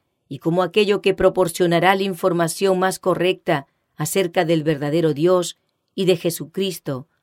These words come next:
a quien ha enviado. Hay muchos dioses y muchas doctrinas,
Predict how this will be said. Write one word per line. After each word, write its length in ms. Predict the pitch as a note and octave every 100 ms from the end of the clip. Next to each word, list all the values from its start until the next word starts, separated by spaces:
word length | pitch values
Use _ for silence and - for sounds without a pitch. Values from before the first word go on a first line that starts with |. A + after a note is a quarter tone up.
| _
a 100 | C#3+
quien 300 | D3 D3+ C#3 -
ha 240 | D#3+ C#3+
enviado. 640 | C3 B2 B2+ B2+ B2 B2 _ _ _ _ _ _ _ _
Hay 220 | D#3 D#3
muchos 600 | E3+ C#4 F#4 F4+ E4+ C4+
dioses 540 | C#4+ D#4+ D4+ C4 A#3
y 80 | A#3
muchas 440 | A3 D4 D4+ C#4+
doctrinas, 760 | A#3 A#3+ - A#3+ B3+ F#3+ C#3